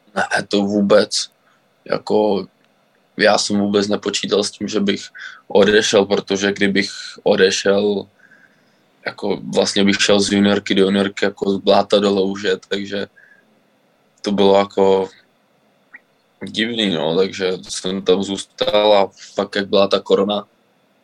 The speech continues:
tak mě už předtím, když jsem byl v té juniorce, tak mě kontaktovaly týmy jako český, ale ne-, nechtěl jsem, no, jak říkám, z bláta do louže bych šel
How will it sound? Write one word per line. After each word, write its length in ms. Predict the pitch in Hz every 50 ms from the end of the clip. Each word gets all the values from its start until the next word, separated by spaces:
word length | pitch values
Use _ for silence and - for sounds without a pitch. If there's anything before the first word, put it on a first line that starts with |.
| _ _
tak 300 | - 92 98 101 98 - _ - - - - _ _ _ _ _ _ - -
mě 280 | 107 117 113 104 98 - _ _ _ _ _ _ _
už 240 | - 127 135 - -
předtím, 580 | - - - 117 - - 123 123 131 151 156 156 _ _ -
když 200 | - 110 104 -
jsem 160 | - 110 110
byl 80 | 113 110
v 80 | -
té 80 | - 113
juniorce, 600 | 107 104 101 101 101 104 104 - - 113 117 120 _ _ _ _ _ _ _ -
tak 200 | - 101 101 -
mě 100 | 107 101
kontaktovaly 800 | - 104 104 101 101 101 - - 101 101 101 98 98 98 98
týmy 320 | 98 - - 104 98 98 98
jako 480 | 98 98 95 - 101 104 101 101 101 _ _ _ _ - - - - - - _ -
český, 520 | - 98 98 - - - 110 110 113 - _ _ _ _ _ _ _ _ _ - - -
ale 440 | - 82 101 101 98 98 92 92 95 92 90 95 87 - - - _ _ _ _ _ _ _ _ _ _ _ _ _ _ _ _ - 92
ne-, 200 | 107 104 98 -
nechtěl 420 | - 95 101 101 - - 113 113
jsem, 200 | - - - 98
no, 160 | 101 101 101 104
jak 120 | 104 104
říkám, 400 | - 104 101 - 104 104 101 101
z 60 | 101 -
bláta 340 | 98 98 101 101 101 - 98
do 80 | 98 101
louže 360 | 104 104 98 101 104 107 104
bych 220 | 98 98 98 -
šel 340 | - - 101 101 101 101 104